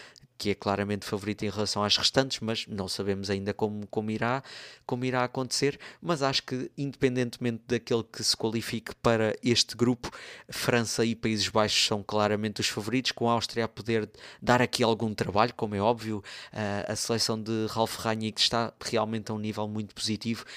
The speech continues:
mas acho que não seja suficiente para travar tanto os Países Baixos como a França, que devem ser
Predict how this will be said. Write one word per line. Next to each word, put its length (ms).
mas 240
acho 180
que 120
não 140
seja 340
suficiente 580
para 260
travar 460
tanto 440
os 140
Países 320
Baixos 300
como 200
a 60
França, 340
que 100
devem 240
ser 280